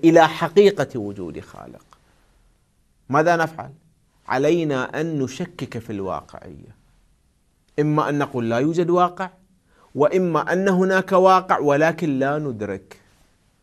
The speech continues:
لماذا لا ندرك الواقع؟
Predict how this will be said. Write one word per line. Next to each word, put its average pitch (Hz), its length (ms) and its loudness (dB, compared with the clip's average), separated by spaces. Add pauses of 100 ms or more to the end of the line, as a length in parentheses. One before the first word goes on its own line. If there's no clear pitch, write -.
(1500)
لماذا 151 400 2
لا 139 160 4
ندرك 123 340 -6
الواقع؟ 101 440 -8